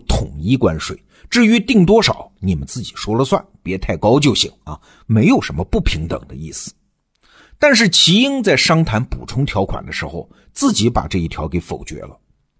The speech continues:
他的初衷啊，可能是觉得由我们自己定关税太麻烦，万一英国人又觉得不合适，又节外生枝，怎么办嘞？啊，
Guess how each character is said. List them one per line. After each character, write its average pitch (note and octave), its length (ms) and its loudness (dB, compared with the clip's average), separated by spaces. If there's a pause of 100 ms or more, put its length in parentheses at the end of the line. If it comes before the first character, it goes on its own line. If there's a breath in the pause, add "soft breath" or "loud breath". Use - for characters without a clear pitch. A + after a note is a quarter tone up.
(160)
他 D#4 220 2
的 C4+ 120 2
初 - 200 2
衷 C3 220 2
啊， F2 180 -4
可 - 180 -4
能 F2 180 0
是 G#3 160 2
觉 E2 200 -4
得 D#2+ 160 -8 (220 soft breath)
由 D#3 160 4
我 A3 220 6
们 C3 120 2
自 C#4 200 0
己 F#2 160 -4
定 A#2 220 2
关 A#2 220 4
税 - 220 -2 (120)
太 A2+ 220 0
麻 F2+ 320 -4
烦， - 140 -8 (240)
万 A#3+ 240 4
一 B3 160 2
英 B3 140 4
国 G3 140 4
人 E3 140 6
又 F3+ 120 4
觉 A#2+ 200 2
得 D3 80 0
不 D3 160 -4
合 B2+ 220 0
适， - 300 0
又 D3 160 4
节 A2+ 260 0
外 C3+ 160 4
生 D3+ 240 2
枝， D#3+ 320 -2
怎 F2 120 -4
么 F2+ 100 0
办 A#2 180 4
嘞？ A#2+ 160 2 (120)
啊， D#2+ 200 -8